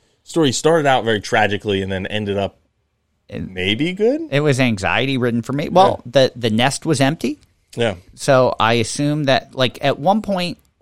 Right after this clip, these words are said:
Speaker 2: one bird, I don't know, I can't remember which part of the, the story, uh, wh-, uh, like, where we were,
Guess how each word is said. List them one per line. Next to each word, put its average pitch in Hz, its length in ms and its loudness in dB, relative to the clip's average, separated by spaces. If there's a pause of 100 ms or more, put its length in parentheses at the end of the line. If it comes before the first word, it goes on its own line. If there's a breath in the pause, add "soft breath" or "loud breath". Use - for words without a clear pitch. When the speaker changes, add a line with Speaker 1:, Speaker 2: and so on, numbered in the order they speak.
(380)
Speaker 2:
one 123 340 -2
bird, 139 500 -2 (640)
I 180 120 -2
don't 226 160 -2
know, 165 260 0 (220)
I 113 100 -10
can't - 240 -8
remember 147 340 -4
which 117 220 -6
part 117 200 -2
of 98 80 -8
the, 95 260 -4
the - 60 -16
story, 92 440 -6
uh, - 80 -10
wh-, - 540 -14
uh, - 40 -10 (920)
like, 110 220 -6
where 135 260 2
we 139 140 0
were, 120 580 0